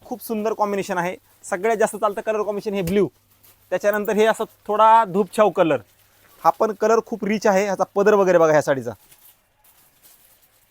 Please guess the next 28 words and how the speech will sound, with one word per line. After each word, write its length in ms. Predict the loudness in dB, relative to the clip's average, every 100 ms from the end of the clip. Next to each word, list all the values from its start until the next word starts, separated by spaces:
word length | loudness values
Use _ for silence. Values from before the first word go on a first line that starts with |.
| _ _ _ _ _ _ _ _ _ _ _ _ _ _ _ _ _ _ _
हे 100 | 0
बघा 140 | 2 2
काय 200 | 0 0
सुंदर 360 | -2 0 0
साडी 200 | 2 2
आहे. 100 | 0 -6 _ _
कॉम्बिनेशन 440 | 0 0 0 -4 -4
पण 140 | -4
एक 220 | 0 0
नंबर 340 | 0 0 0 0
कॉम्बिनेशन 540 | -2 -2 -2 -4 -4
असणार 220 | -6 -4
आहे 80 | -4
या 60 | -4
पण 120 | -6
साडीचं. 300 | -8 -10 -12 -18 _ _ _ _ -4
आणि 120 | -2
ह्या 80 | 0
साड्याची 400 | 4 4 4 2
रेंज 160 | 2 2
आहे 100 | 2
तुम्हाला 340 | 2 4 4
हजार 300 | 4 4 4
ते 180 | 4 0
सोळाशे 420 | 2 2 4 2
पंधराशे 440 | -2 -2 -2 -2 0
ह्या 140 | 2
रेंजमध्ये. 360 | 2 0 -4